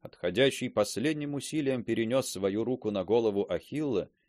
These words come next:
и с этим уже громкий колоколец заиграл в его горле, мешаясь с журчанием слов тихой отходной,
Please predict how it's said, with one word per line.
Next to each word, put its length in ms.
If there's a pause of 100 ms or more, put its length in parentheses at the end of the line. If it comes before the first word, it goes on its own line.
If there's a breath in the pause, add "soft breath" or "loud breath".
(400)
и 140
с 160
этим 380
уже 280
громкий 640
колоколец 840
заиграл 680
в 60
его 400
горле, 720 (100)
мешаясь 800
с 40
журчанием 880
слов 560
тихой 420
отходной, 920